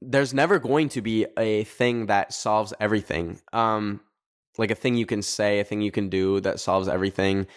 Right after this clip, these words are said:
And a lot of the time, people just make it worse for themselves, A K A Colleen Ballinger. And, you know, like,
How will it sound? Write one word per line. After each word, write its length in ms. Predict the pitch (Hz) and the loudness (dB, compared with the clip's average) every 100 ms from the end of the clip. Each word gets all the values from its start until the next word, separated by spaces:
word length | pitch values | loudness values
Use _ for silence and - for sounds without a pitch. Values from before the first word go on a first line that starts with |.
| - _ _ | -20 _ _
And 400 | - 107 104 101 - | -4 0 0 -2 0
a 60 | |
lot 180 | 113 131 | 4 4
of 80 | 135 | 2
the 40 | |
time, 160 | 143 127 | -2 0
people 180 | 123 107 | -2 -4
just 140 | 101 | -2
make 200 | 92 90 | 0 0
it 100 | 90 | 0
worse 260 | 113 113 - | 2 0 -2
for 120 | 98 | -2
themselves, 720 | 95 92 95 95 98 - - _ _ - | -2 0 0 0 -2 -8 -12 _ _ -2
A 160 | 98 | -2
K 500 | 101 110 107 101 104 | 2 2 2 2 2
A 40 | 104 | 0
Colleen 440 | - 98 104 113 | 2 2 2 0
Ballinger. 580 | 104 92 95 95 98 98 - - - _ | 0 0 0 0 0 0 -4 -20 -20 _
And, 480 | - 110 101 101 90 - _ _ _ _ _ _ | -2 2 2 0 -2 -6 _ _ _ _ _ _
you 100 | 123 | -6
know, 280 | 131 127 127 | -2 2 0
like, 340 | 123 135 127 | 2 -2 -2